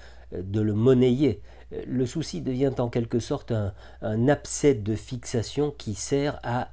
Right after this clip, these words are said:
localiser le mal. Et un mal localisé est toujours préférable à un mal diffus, un mal filtrant. Donc,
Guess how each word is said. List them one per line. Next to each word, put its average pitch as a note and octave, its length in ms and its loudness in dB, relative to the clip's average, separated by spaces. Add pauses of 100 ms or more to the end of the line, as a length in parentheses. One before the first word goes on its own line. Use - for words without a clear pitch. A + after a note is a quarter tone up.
localiser A#2 1040 4
le A2 200 -4
mal. A2+ 440 0 (380)
Et A#2+ 180 4
un A2+ 160 -2
mal A2+ 480 4
localisé G#2+ 840 2 (240)
est G#2 280 -8
toujours A#2+ 300 -2
préférable A2 640 -2
à G#2 80 0
un G#2+ 160 -2
mal A2 380 0
diffus, G#2+ 580 -4
un F2+ 100 -6
mal G#2+ 580 0
filtrant. A#2 680 -4 (360)
Donc, F3+ 460 2